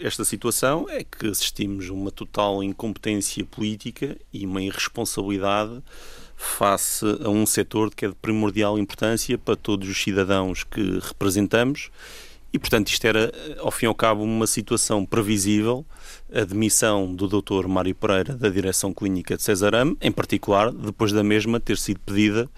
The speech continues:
pelo próprio bastonário da Ordem dos Médicos e também aqui a nível regional pelo Presidente do Conselho Médico da Madeira.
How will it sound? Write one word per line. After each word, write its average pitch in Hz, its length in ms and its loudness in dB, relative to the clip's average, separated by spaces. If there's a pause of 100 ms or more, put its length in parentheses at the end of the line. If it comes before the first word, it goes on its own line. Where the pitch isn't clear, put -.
(400)
pelo 110 180 4
próprio 107 460 2
bastonário 107 640 4
da 113 80 4
Ordem 113 320 4
dos 117 100 0
Médicos 135 560 2
e - 300 -8
também 98 320 2
aqui 104 180 0
a 101 40 4
nível 101 260 2
regional 95 400 2
pelo 101 160 -2
Presidente 101 460 0
do 101 80 -4
Conselho 98 340 0
Médico 104 500 0
da 104 120 -2
Madeira. 98 340 -4